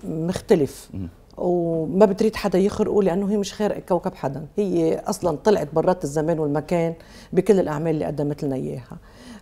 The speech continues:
Speaker 1: آه، بعض الفنانين بيحاولوا يعملوا موضوع مثل تحية،
Speaker 2: مم.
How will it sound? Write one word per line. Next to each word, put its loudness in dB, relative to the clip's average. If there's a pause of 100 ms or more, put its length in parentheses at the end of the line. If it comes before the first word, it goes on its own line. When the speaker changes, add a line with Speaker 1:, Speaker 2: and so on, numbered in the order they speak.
Speaker 1:
آه، 6
بعض 6
الفنانين 2
بيحاولوا 2
يعملوا 0
موضوع -2
مثل -8
تحية، -2 (160)
Speaker 2:
مم. -6